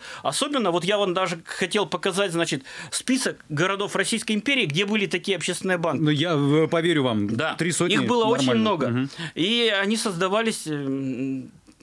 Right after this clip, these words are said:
Speaker 1: десяти тысяч, двадцати пяти тысяч было достаточно. Но брали
Speaker 2: Это
Speaker 1: вот
Speaker 2: вот для, ну, и мы имеем в виду с-, денежную сумму,
Speaker 1: Да, да,
Speaker 2: да,
Speaker 1: да. Это были
Speaker 2: которая
Speaker 1: небольшие
Speaker 2: вкладывалась,
Speaker 1: суммы,
Speaker 2: да.
Speaker 1: но брав устав, они,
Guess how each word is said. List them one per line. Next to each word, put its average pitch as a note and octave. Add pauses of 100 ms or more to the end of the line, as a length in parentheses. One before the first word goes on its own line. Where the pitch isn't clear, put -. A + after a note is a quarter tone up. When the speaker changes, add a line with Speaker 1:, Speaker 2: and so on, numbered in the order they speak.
(400)
Speaker 1:
десяти A3
тысяч, A#3
двадцати D#3
пяти G#3
тысяч G#3+
было E3+
достаточно. D#3 (220)
Но C#3
брали F#3
Speaker 2:
Это A#2
Speaker 1:
вот A2
Speaker 2:
вот A#2+
для, A2
ну, G2+
и E3
мы E3+
имеем D#3+
в -
виду C#3+
с-, -
денежную C3
сумму, F#3
Speaker 1:
Да, B3
да, B3+
Speaker 2:
да, A#3
Speaker 1:
да. F3+
Это -
были A#3
Speaker 2:
которая A3+
Speaker 1:
небольшие A#3
Speaker 2:
вкладывалась, -
Speaker 1:
суммы, C#4+ (200)
Speaker 2:
да. C#3
Speaker 1:
но F3
брав E3
устав, C#4 (200)
они, G#3